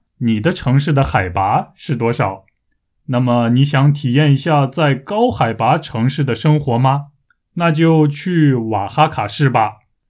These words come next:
现在在瓦哈卡市大概生活着将近三十万居民，虽然人口不是很多，但这却是一座极有魅力的城市，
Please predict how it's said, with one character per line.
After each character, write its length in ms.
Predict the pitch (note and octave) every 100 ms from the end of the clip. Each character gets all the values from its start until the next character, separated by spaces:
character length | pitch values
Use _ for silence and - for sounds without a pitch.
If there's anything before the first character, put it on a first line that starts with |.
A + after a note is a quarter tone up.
| _
现 260 | - E3 D3
在 260 | D3+ D3
在 220 | C3+ D3 C3+
瓦 160 | A2+
哈 180 | - D#3+
卡 220 | D3 A2
市 320 | G2+ D#3 D3
大 220 | C3 D3 B2+
概 280 | C3+ C3
生 300 | A#2+ - D#3+
活 240 | D#3 C#3 A#2+
着 320 | A#2+ C#3+ A#2
将 320 | G#2+ D3+ C#3+
近 380 | C#3+ C#3+ C3+ A#2+
三 360 | A2+ - F#3 A3
十 140 | D3+
万 220 | A#2+ A2+
居 180 | G#2 B2+
民， 380 | B2 G2+ A#2+ D3 _ _ _ _ _
虽 260 | - G#3
然 280 | G#3 E3+ G3
人 300 | E3 C#3+ G#3
口 260 | C4 - A#2+
不 100 | A2
是 160 | B2 D#3
很 240 | C#3+ G2+
多， 360 | A#2+ C#3 F#3+ - _ _ _ _
但 340 | - B2 A2+ G#2
这 220 | C#3+ B2
却 200 | A#2 C3
是 200 | - A2+
一 100 | A2+
座 400 | A2 C#3 A#2 F#2
极 420 | F2+ - B2 F3
有 260 | F#3+ G2 F2+
魅 280 | A2 C#3+ C#3+
力 140 | A#2+
的 80 | A2+
城 260 | G#2 G#2+ A2
市， 420 | D#3+ D3 A2+